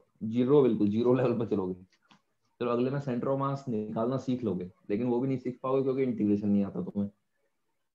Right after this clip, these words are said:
फिर उसका आगे rotation में moment of inertia, उसमें भी integration की जरूरत पड़ेगी। यार बड़ी दिक्कत है। एक काम करना, फिर उससे देख लेना यार, मैसेज impulse में मैंने video भी शे-,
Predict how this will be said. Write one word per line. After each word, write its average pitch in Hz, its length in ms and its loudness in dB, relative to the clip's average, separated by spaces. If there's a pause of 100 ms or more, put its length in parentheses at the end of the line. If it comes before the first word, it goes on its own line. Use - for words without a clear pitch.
(140)
फिर 123 100 2
उसका 131 260 2
आगे 131 120 6
rotation 123 360 2
में 135 200 0
moment 123 320 0
of 123 100 0
inertia, 123 440 -2 (240)
उसमें 113 260 -2
भी 117 80 2
integration 113 480 0
की 113 60 -2
जरूरत 110 300 2
पड़ेगी। 104 280 2 (2000)
यार 139 380 2
बड़ी 110 320 4
दिक्कत 123 360 2
है। 120 180 6 (1200)
एक - 200 -2
काम 135 200 0
करना, 127 240 0
फिर 135 100 2
उससे 131 240 2
देख 110 160 4
लेना 104 160 2
यार, 101 160 2
मैसेज 107 280 0
impulse 123 360 0
में 131 60 -4
मैंने 127 200 -2
video 120 280 2
भी 123 80 2
शे-, 123 220 -4